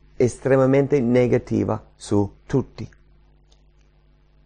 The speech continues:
Altrettanto, se sono qualificati e timorati di Dio, sarà un'influenza molto positiva.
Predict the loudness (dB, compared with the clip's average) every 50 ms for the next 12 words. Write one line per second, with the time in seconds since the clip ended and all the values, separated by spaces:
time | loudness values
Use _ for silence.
0 | _ _ _ _ _ _ _ _ _ _ _ -6 -4 -2 -2 -4 -6 -14 _ -20
1 | -16 -10 -8 -8 -2 2 2 2 4 2 2 4 4 4 4 4 0 -10 -20 -20
2 | -20 -20 -20 -4 2 2 4 4 2 0 -4 -10 -8 -2 0 2 2 2 2 0
3 | -2 -4 -4 -2 0 0 -2 -2 -4 -6 -6 -6 -6 -6 -6 -6 -6 -6 -4 -4
4 | -6 -6 -4 -6 -4 -2 -2 -2 -2 -2 -2 -2 -2 0 2 4 4 4 4 2
5 | -2 -12 -20 -18 -10 -2 2 4 6 6 6 4 4 0 0 0 0 0 0 -2
6 | -2 0 2 2 2 2 0 -2 -2 -4 -4 -4 -6 -12 -4 0 2 2 2 2
7 | -2 -4 -6 -6 -8 -4 2 2 2 2 2 0 -2 -2 -2 -6 -6 -4 -4 -4
8 | -6 -8 -12